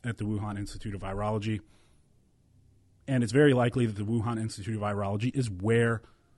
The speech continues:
sars cov two originated and leaked from. And it's very clear to me that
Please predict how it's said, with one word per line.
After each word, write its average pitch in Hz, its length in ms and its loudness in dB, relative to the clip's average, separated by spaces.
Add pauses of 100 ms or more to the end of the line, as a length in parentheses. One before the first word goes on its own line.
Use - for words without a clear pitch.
(160)
sars 107 340 -4
cov 107 300 0 (120)
two 90 440 -10 (420)
originated 95 760 -6 (260)
and 110 200 -2
leaked 107 240 -4
from. 80 280 -12 (2000)
And 151 100 0
it's 113 100 0
very 143 180 6
clear 139 260 2
to 117 80 0
me 143 460 6 (440)
that 117 400 -4